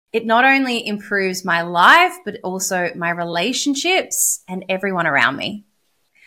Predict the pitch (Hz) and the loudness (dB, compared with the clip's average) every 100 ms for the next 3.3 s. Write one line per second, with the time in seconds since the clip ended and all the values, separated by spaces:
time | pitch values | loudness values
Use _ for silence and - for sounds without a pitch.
0 | _ 220 285 - 330 320 294 285 226 165 | _ 4 4 4 2 6 6 6 2 0
1 | 156 202 - _ _ _ _ _ _ _ | -2 -10 -18 _ _ _ _ _ _ _
2 | _ _ _ 233 262 320 - 339 330 320 | _ _ _ 6 6 4 4 4 4 0
3 | - 220 | -4 -6